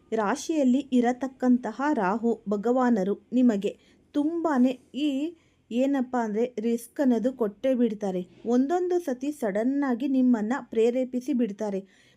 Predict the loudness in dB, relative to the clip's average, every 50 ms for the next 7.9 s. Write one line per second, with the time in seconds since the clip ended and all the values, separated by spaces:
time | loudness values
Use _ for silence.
0 | _ -8 -8 -6 -6 -6 -4 0 2 4 4 4 2 0 -4 -2 -2 -2 -2 -2
1 | -6 -6 -4 -4 -6 -6 -4 -4 -4 -2 -2 -2 -4 -4 -4 -6 -6 -6 -8 -12
2 | -6 -4 -4 -2 0 0 0 2 0 0 -2 -4 -6 -4 -4 -4 -2 0 -2 -2
3 | 0 0 0 2 2 2 2 2 0 -2 -4 -4 -8 -14 _ _ _ _ _ _
4 | _ _ -4 0 0 2 2 2 0 0 0 2 2 2 2 0 0 -2 -4 -6
5 | -10 _ _ _ _ -4 -4 -4 -4 -6 -4 -2 0 2 4 4 2 2 0 -2
6 | -4 -6 -6 -6 _ _ _ _ _ -4 -2 -2 0 0 0 0 -2 0 0 0
7 | 2 2 0 0 -2 -8 _ _ _ _ _ _ -4 -2 -2 -2 -2 -4